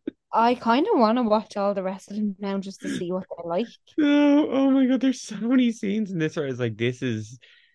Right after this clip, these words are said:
Speaker 2: child, child endangerment is coming to play here.
Speaker 1: Yeah.
Speaker 2: They're taking the kids to the hospital to see a live birth.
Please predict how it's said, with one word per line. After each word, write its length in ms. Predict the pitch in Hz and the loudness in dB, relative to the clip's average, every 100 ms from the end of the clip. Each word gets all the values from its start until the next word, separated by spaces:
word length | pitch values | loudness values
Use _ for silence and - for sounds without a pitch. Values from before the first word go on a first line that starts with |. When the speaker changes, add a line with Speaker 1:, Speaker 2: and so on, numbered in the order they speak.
| _ _ | _ _
Speaker 2:
child, 380 | - 143 151 156 120 | 2 6 6 4 2
child 440 | 151 139 156 139 135 123 | 2 6 4 2 -6 -4
endangerment 720 | 147 127 127 120 135 120 117 | 0 4 4 4 0 -2 -4
is 340 | 117 127 117 113 | -4 -2 -2 -2
coming 280 | - 117 113 | -2 -2 -2
to 60 | |
play 280 | 107 120 110 | -2 0 0
here. 280 | 120 110 101 _ _ _ _ _ | 0 -2 -4 _ _ _ _ _
Speaker 1:
Yeah. 600 | 233 240 220 220 220 196 190 | -6 -2 0 0 0 -4 -2
Speaker 2:
They're 160 | 135 | -2
taking 380 | 117 151 131 123 | 0 0 0 0
the 80 | 123 | -4
kids 400 | 120 127 120 117 | 0 0 0 -2
to 120 | - | -4
the 80 | 110 | -2
hospital 300 | 113 113 120 | 0 0 -2
to 80 | 113 | -4
see 160 | - 135 | 0 2
a 60 | |
live 520 | 120 123 151 165 143 | 4 6 6 6 4
birth. 400 | 117 143 120 117 | 4 4 4 2